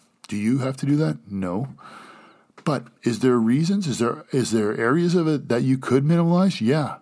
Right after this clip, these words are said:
Is there spring cleaning that you could do? Absolutely. So think about that. So my tips are you,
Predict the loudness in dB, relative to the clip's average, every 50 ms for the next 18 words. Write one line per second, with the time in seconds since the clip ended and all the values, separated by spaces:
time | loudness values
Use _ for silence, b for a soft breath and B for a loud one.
0 | _ _ -6 -4 -2 0 0 0 -2 0 0 0 0 0 -2 -4 -4 -4 -2 -2
1 | -2 -2 -2 -2 0 -2 0 0 2 2 4 2 2 0 -4 _ -2 0 2 4
2 | 2 2 2 0 2 4 4 4 6 6 6 6 4 4 2 -2 -2 -4 -8 -18
3 | _ _ _ _ _ _ _ _ _ _ _ _ _ _ _ _ _ _ _ _
4 | B B B B B B B B B B B B B B B B B B -4 -4
5 | -2 2 4 4 4 4 2 0 0 0 -2 -2 -2 -4 -4 -4 -6 -10 -14 -20
6 | -20 _ _ _ _ _ b b b b b b b b b b b b b b
7 | b b b b b b b b b b b _ _ _ _ _ _ _ -12 -6
8 | -2 0 0 0 -2 0 0 0 0 0 0 0 2 2 2 2 0 -2 -6 -10